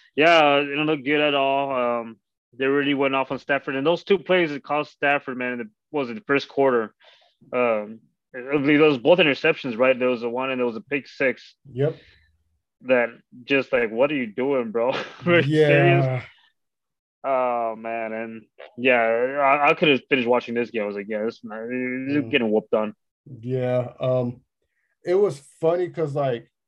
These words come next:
Speaker 2: well, it's not really funny. Um,
Speaker 1: <laughs>
Speaker 2: originally, before Derrick Henry had that injury,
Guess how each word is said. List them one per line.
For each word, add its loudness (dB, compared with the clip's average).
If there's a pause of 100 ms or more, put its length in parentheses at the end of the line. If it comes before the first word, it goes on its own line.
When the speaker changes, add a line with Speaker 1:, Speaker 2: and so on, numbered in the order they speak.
(220)
Speaker 2:
well, -4
it's -2
not -2
really -8
funny. -12 (320)
Um, -2 (340)
Speaker 1:
<laughs> -20
Speaker 2:
originally, 2
before -2
Derrick -2
Henry -4
had -6
that -2
injury, -8